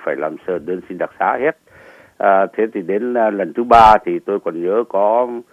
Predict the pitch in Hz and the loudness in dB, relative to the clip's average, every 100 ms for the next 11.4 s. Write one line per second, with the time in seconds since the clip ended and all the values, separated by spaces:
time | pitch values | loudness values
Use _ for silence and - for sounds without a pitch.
0 | - - _ 101 104 101 95 95 65 82 | -20 -20 _ 0 2 2 2 -2 -2 -6
1 | 113 117 - 95 85 104 104 - 95 95 | -2 -2 0 -4 -2 -2 -4 -6 -8 -6
2 | 90 - 90 85 - 90 87 101 - 92 | -8 -8 -6 -6 -8 -12 -10 -10 -6 -6
3 | 101 131 117 101 - 82 80 67 87 101 | -4 -4 0 -2 -2 -8 -6 -6 -6 -6
4 | 120 90 80 87 92 90 - 82 87 95 | -6 -6 -8 -8 -6 -8 -8 -14 -14 -8
5 | 101 92 - 123 90 76 82 - 76 69 | -8 -6 -8 -6 -6 -6 -8 -4 -2 -2
6 | 82 87 - 95 143 156 101 80 _ _ | -4 -8 -10 -6 -4 -2 -2 -2 _ _
7 | - _ - 85 87 98 104 - 73 - | -20 _ -8 -4 -2 -2 -4 -6 -8 -8
8 | 131 131 107 - 82 80 78 76 76 78 | -4 0 0 -2 -6 -4 -4 -4 -6 -6
9 | 85 80 - 87 85 90 90 101 87 80 | -6 -8 -4 -6 -4 -6 -2 -2 -2 -4
10 | 92 95 90 90 71 - 98 87 82 78 | -6 -6 -4 -4 -6 -4 -4 -4 -6 -4
11 | 76 71 73 | -2 -4 -4